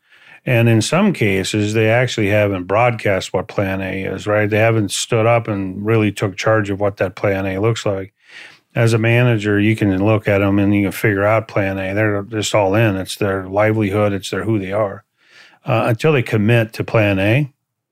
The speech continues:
there's not much anyone else is gonna do to help them and guide that process. As long as they have a plan B or a plan C, there's always opportunity to fail. And they'll certain, when we,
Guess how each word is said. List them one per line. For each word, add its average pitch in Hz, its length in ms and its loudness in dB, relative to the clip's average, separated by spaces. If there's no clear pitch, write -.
there's 101 160 -4
not 117 180 2
much 107 280 0
anyone 107 340 4
else 101 240 -2
is 104 60 -4
gonna 95 200 -2
do 98 140 0
to 92 100 -4
help 101 260 -2
them 87 140 -6
and 90 100 -10
guide 92 240 -4
that 90 180 -8
process. 98 580 -6
As 107 100 -12
long 123 140 4
as 123 60 4
they 113 80 2
have 110 100 2
a 92 120 -2
plan 101 320 0
B 101 200 2
or 90 140 0
a 85 80 -6
plan 95 360 -4
C, 90 500 -4
there's 104 140 -2
always 101 280 2
opportunity 95 520 -2
to 90 60 -10
fail. 101 440 0
And 95 80 -4
they'll 95 120 -2
certain, 107 380 -2
when 101 280 0
we, 110 240 0